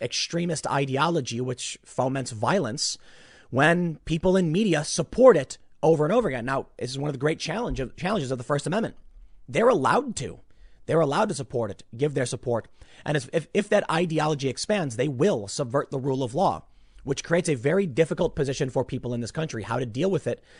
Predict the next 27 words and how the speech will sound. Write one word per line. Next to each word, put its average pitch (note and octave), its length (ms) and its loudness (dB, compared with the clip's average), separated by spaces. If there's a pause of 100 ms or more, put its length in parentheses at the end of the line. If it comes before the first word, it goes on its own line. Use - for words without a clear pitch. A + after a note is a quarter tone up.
(140)
and C3+ 160 0
make D#3 160 2
sure D3+ 140 0
things C3+ 280 -4
don't B2 220 -2
fall A#2 240 -2
apart, - 320 -2
right? C3 200 -4 (760)
Let's - 140 -6
keep A#2+ 160 -6
reading. A#2+ 240 -4 (920)
They F3 100 6
say, F#3 340 6 (400)
Attorney G#3+ 320 4
General F#3 320 4
William D#3+ 320 4
P. E3 160 -4
Barr B2+ 220 6
also D#3+ 360 4
reportedly D#3+ 400 4
told C#3+ 260 0
U C#3 140 2
S C#3+ 140 -2
Marshals C3+ 420 0
nationwide B2 480 0
on A2 100 -4
Friday C3+ 400 0